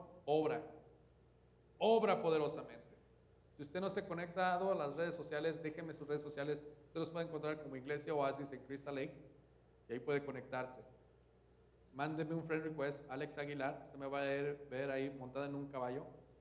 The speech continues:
bien bonito. Y esto ahí, usted puede, yo lo voy a agregar al grupo para que usted vea las oraciones y pueda ser parte y compartir junto con nosotros.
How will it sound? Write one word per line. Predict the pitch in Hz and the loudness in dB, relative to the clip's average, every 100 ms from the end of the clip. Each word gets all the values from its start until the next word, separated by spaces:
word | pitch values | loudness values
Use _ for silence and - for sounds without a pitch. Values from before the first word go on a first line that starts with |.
| - | -18
bien | 131 | -12
bonito. | 139 127 127 147 - - - - - - - - - - - | -10 -8 -10 -12 -14 -20 -20 -20 -20 -20 -20 -20 -20 -20 -6
Y | 131 | 2
esto | 139 135 139 156 156 156 | 4 2 0 2 2 0
ahí, | 120 123 151 156 - | -4 -4 -8 -12 -16
usted | - 139 | -12 -8
puede, | - 139 143 | -2 0 2
yo | 139 | 0
lo | 139 | 0
voy | 139 135 | 2 2
a | |
agregar | 127 120 117 131 | 0 -2 0 0
al | 131 | 0
grupo | 131 131 135 | -2 -6 -8
para | 131 120 | -8 -8
que | 131 | -8
usted | 127 135 | -10 -6
vea | 131 131 127 | -2 -2 -2
las | 123 127 | -8 -8
oraciones | 117 - 131 131 131 - | -8 -10 -14 -14 -16 -14
y | - | -8
pueda | 131 | -6
ser | 127 131 | -6 -8
parte | 127 131 131 131 - | -8 -6 -6 -6 -10
y | |
compartir | - 127 127 120 131 123 | -16 -14 -10 -8 -8 -12
junto | 135 120 | -14 -14
con | - 120 | -14 -16
nosotros. | 117 113 113 | -14 -14 -14